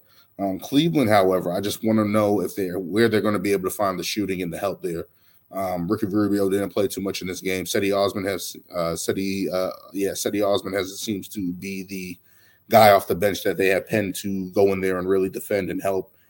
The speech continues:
and provide a little bit of different look. And I think they have to go to him a little bit earlier rather than relying on Isaac Okoro, who's a good defender and stuff like that. But if he's not able to knock down shots,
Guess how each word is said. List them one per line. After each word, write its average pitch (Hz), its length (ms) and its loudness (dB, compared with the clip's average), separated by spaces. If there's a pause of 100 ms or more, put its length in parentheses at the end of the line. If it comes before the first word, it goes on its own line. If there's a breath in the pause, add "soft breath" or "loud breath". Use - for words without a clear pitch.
(280 soft breath)
and 110 100 0
provide 120 320 8
a 117 60 6
little 160 240 4
bit 151 140 0
of 135 100 0
different 123 380 2
look. 127 180 4
And 104 100 0
I 101 40 4
think 113 180 -2
they 95 120 0
have 113 180 -4
to 95 80 -6
go 104 200 0
to 98 160 -4
him 98 120 -4
a 87 40 -4
little 131 300 0
bit 160 100 2
earlier 131 500 4
rather 104 300 -4
than 104 180 -4 (280)
relying 101 400 -4
on 98 80 -10
Isaac 98 300 -2
Okoro, 101 360 -2
who's 90 140 -6
a 87 40 -18
good 95 140 -8
defender 92 380 -12
and 92 100 -10
stuff - 220 -8
like 87 160 -6
that. 85 200 -8 (380 loud breath)
But - 140 -2
if - 80 -2
he's 117 160 2
not 117 160 4
able 104 160 2
to 95 100 -4
knock 98 260 0
down 90 180 -6
shots, 131 420 2